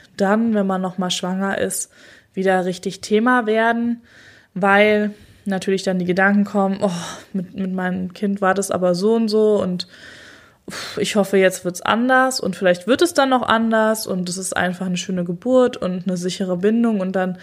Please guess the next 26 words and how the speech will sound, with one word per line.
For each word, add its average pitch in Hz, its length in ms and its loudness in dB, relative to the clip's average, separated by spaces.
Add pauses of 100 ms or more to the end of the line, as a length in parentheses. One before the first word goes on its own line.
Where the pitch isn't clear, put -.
(400)
merkt 196 240 2
man 190 120 2
den 185 120 -2
Unterschied 190 380 -2
vielleicht 180 400 0
noch 214 260 2
größer, 269 640 2 (320)
dass - 380 0
das 180 220 -6
eine 185 100 -4
ganz 175 220 -2
andere 240 480 2
Bindung 220 360 0
ist - 380 -4
als 175 260 -2
zum 214 180 -4
ersten 247 720 0
oder 190 320 0
eben 180 180 0
auch - 160 -4
nicht. 285 320 -4 (640)
Also 180 340 2
wie 180 80 0
gesagt, 180 380 0
auch 180 180 2
nach 175 360 -2